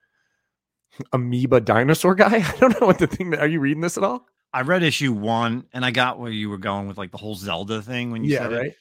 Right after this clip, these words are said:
Speaker 1: Yeah, it
Speaker 2: Um,
Speaker 1: felt
Speaker 2: I,
Speaker 1: like
Speaker 2: I haven't read issue two, though, so I'm a little
Speaker 1: Okay.
Speaker 2: behind.
Speaker 1: So he's got, like, that little partner that, like, looks like a, <laughs> I don't know, like, some kinda, like, organism that also kinda looks like a mini brontosaurus or some shit. I don't know.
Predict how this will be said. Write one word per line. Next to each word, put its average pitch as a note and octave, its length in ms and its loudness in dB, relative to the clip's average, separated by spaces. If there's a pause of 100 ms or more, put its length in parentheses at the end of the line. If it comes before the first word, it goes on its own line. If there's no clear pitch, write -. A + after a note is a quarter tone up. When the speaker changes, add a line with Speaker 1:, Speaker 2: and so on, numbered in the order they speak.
(120)
Speaker 1:
Yeah, A#2 180 -2
it G2+ 60 -2
Speaker 2:
Um, - 40 -6
Speaker 1:
felt F#2+ 140 -2
Speaker 2:
I, - 20 0
Speaker 1:
like A2+ 240 -2
Speaker 2:
I - 20 2
haven't G#2 260 -2
read G2+ 180 -8
issue F2 240 -12
two, E2+ 220 -16
though, E2 140 -14
so - 160 -14
I'm E2 140 -8
a - 40 -8
little G2 140 -6
Speaker 1:
Okay. F2+ 120 -10
Speaker 2:
behind. F2 260 -16 (220)
Speaker 1:
So C3+ 160 0
he's C#3 160 -2
got, C#3 180 2
like, B2 160 -4
that A2 160 -2
little G#2+ 240 -4 (140)
partner G#2 460 -4
that, G#2+ 200 -10
like, A2 200 -8
looks A#2+ 220 -6
like A2+ 160 -8
a, F2 200 -14 (400)
<laughs> - 200 -8
I G3 40 0
don't F3 140 0
know, B2 240 0
like, D#3+ 140 -4
some D3+ 160 -14
kinda, D#3 160 -2
like, A#2+ 200 0 (1500)
organism B2 760 2
that A#2+ 120 2
also A#2+ 380 2
kinda A#2 240 -4
looks A#2 160 -2
like A2 120 -4
a G#2 160 -4
mini B2+ 380 -4
brontosaurus A2 760 -2
or G#2+ 60 -14
some G2+ 200 -14
shit. G2 240 -14
I G#2 40 -12
don't G#2+ 100 -12
know. - 160 -20